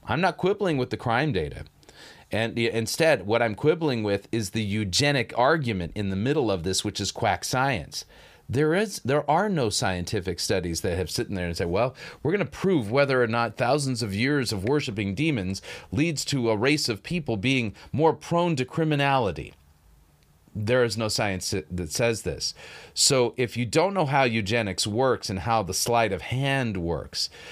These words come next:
how this, the quackery, it gets introduced with the scientific data, then it's easy for you to be deceived by guys like this. Because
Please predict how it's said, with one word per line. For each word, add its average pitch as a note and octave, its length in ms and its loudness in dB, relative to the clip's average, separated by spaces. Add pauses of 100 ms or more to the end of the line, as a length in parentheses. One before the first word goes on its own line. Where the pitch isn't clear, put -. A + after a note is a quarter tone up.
(120)
how B2+ 200 4
this, A2 220 0
the G#2 180 -4
quackery, B2 800 0
it G2+ 300 -4
gets A2 220 -2 (260)
introduced C3+ 840 -2
with C#3 300 0
the A#2+ 100 -6
scientific G#2+ 680 -2
data, A2 460 2 (440)
then B2+ 300 2
it's - 180 -6
easy D#3 320 0
for C3+ 160 -2
you A2 180 2
to G2+ 80 0
be G2 140 -2
deceived F#2+ 640 -2
by E2 200 0
guys D#2+ 360 -4
like D2+ 220 -4
this. - 320 -8 (320)
Because A2 560 0